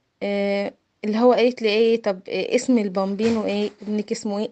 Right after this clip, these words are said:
انا ما عرفتش ارد عليها خالص نهائي، لان انا ما كانش عندي خلفيه اصلًا على اي حاجه خالص. آه، عند كده بقى وقفت قلت لا، لازم اتعلم، ولازم بقى يبقى ايه،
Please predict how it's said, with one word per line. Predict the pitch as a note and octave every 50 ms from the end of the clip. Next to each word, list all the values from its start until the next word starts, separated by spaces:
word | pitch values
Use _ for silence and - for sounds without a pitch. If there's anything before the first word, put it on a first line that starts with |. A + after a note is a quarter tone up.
| -
انا | A#3 A#3+ A#3
ما | A3 G3+
عرفتش | G3 A3 A3+ - - - -
ارد | G3 G3+ A3+ G3+ F#3+
عليها | F3+ F#3 G3+ A3+ G#3+ A3
خالص | G#3+ - - G#3 G#3 G#3+ A3 A#3 A#3+ A#3+ - -
نهائي، | G3+ G3 G3 G#3 G#3+ - A#3 A#3 - - - - - _ -
لان | A3+ A3 A3+ A#3
انا | A#3+ B3+
ما | A#3 G3+ G3
كانش | F#3+ B3 B3+ B3 - -
عندي | G3+ G#3+ A3+ G#3+
خلفيه | - - G3+ F#3+ - - A#3 A#3 - -
اصلًا | B3+ - - A#3+ A3+ A3 F#3+
على | F#3 F#3+ - -
اي | A3 A3+
حاجه | G#3+ - A3 G3+ G#3
خالص. | - - - A3 A3+ A#3 B3 C4 C4+ - - _ _ _ - - - - - - - - _ _ _ _ _ _ _ _ _ - -
آه، | - A3 A3 A3+ A3+ A3+ A3+ B3 B3 B3+ - -
عند | C4 C4+ B3+ A3
كده | B3 B3 - B3+ B3+ B3+
بقى | B3+ C4 - - C#4+ C#4+ C#4+ C#4 C#4 C4+ C4+ C4+ C4+ C#4
وقفت | C4+ - C#4+ C4 C4 - - A3
قلت | G#3+ A3 - -
لا، | A3 G#3 - -
لازم | - G#3 G#3+ A3 G#3 G#3+ G#3
اتعلم، | G3 - F#3+ E3+ G3 G3+ A#3 A#3+ C4 C4 C4 B3+
ولازم | A#3 G#3+ G#3 G3+ G3+ G3+ G3 G3 G3+ G#3 G#3 G3 G3+ G3+ G3
بقى | G3+ G3+ G3+ G3
يبقى | G3+ G3 F#3+ F#3+
ايه، | F#3+ G3 G3+ G3+ G#3 G#3